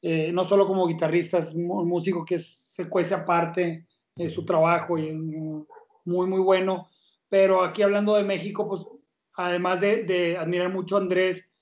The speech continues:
ya hablando de bandas que estaban haciendo discos y que yo iba a ver y que me influenciaron,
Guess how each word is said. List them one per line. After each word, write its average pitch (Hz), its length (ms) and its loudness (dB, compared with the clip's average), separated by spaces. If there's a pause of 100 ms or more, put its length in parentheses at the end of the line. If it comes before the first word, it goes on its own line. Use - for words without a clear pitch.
(140)
ya 185 160 4
hablando 185 360 -2
de 185 140 0
bandas 175 420 -4
que - 80 -14
estaban 175 320 -2
haciendo 175 360 -4
discos 175 380 -4
y 165 60 -12
que 165 140 -6
yo 160 60 -4
iba 170 160 2
a 165 40 0
ver 170 220 2
y 170 80 -4
que 170 100 -10
me 165 100 0
influenciaron, 165 640 -2